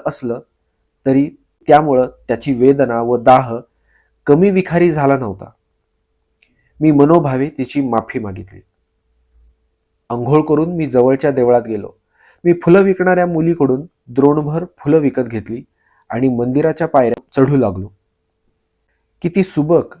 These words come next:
देखणा द्रोण बांधला होता त्या मुलीनं. मी तो पूजा झाल्यावर माझ्यासोबतच ठेवायचं ठरवलं. हिरवागार द्रोण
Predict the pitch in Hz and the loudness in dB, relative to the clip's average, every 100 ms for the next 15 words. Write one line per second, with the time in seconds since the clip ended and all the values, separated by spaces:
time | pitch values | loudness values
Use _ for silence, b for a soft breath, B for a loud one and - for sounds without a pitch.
0 | _ 117 123 - 170 156 143 165 156 131 | _ -4 -2 -2 -6 -2 0 0 -2 -4
1 | 120 120 - 113 110 104 98 92 - _ | -6 -8 -8 -8 -6 -8 -8 -12 -20 _
2 | _ _ _ _ _ _ 117 123 131 131 | _ _ _ _ _ _ -8 -2 0 -2
3 | - 120 147 143 135 135 135 156 135 - | -2 -2 -2 -2 -2 0 -2 -2 -4 -4
4 | 143 - 139 160 170 160 135 117 110 120 | -6 -4 -2 -2 -4 -10 -8 -6 -6 -10
5 | 110 98 92 98 _ _ _ _ _ _ | -10 -10 -10 -14 _ _ _ _ _ _
6 | _ _ _ _ _ 131 135 170 165 160 | _ _ _ _ _ 0 4 4 4 4
7 | 151 120 127 120 92 | 2 0 0 0 -2